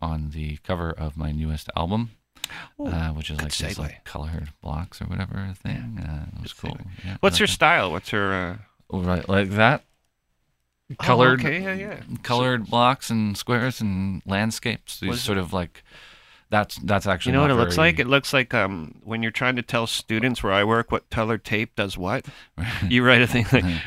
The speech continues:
Speaker 2: "Orange tape
Speaker 1: Yeah.
Speaker 2: means, let's
Speaker 1: Right.
Speaker 2: put orange and brown together. That's actually fifteen feet."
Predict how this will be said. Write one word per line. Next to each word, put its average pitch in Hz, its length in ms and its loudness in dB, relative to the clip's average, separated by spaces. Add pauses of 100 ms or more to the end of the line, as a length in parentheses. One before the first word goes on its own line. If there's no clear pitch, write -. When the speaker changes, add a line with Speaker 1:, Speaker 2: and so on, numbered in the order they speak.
Speaker 2:
"Orange 131 380 6
tape 127 280 4
Speaker 1:
Yeah. 120 60 2
Speaker 2:
means, 110 500 0
let's 107 200 0
Speaker 1:
Right. 80 40 -2
Speaker 2:
put 127 160 2
orange 123 300 4
and 110 80 -4
brown 104 200 0
together. 117 300 0
That's 107 180 -2
actually 95 380 -4 (380)
fifteen 98 500 -4
feet." 92 320 -2